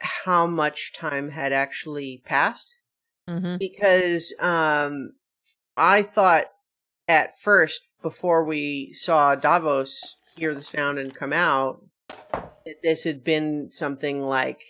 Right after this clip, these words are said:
Speaker 1: like, it was maybe even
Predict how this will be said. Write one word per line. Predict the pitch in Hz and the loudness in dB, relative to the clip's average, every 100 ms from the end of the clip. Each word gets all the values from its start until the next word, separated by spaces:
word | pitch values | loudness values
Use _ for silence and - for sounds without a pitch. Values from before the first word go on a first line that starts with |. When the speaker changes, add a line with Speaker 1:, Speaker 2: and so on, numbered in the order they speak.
| - _ _ _ _ _ _ _ _ - | -20 _ _ _ _ _ _ _ _ -2
Speaker 1:
like, | 143 135 - _ _ _ | 0 0 -4 _ _ _
it | 143 165 | -2 -2
was | 156 143 | -2 -2
maybe | 151 151 147 | 0 0 -2
even | 143 147 131 131 127 | -6 -6 -6 -6 -6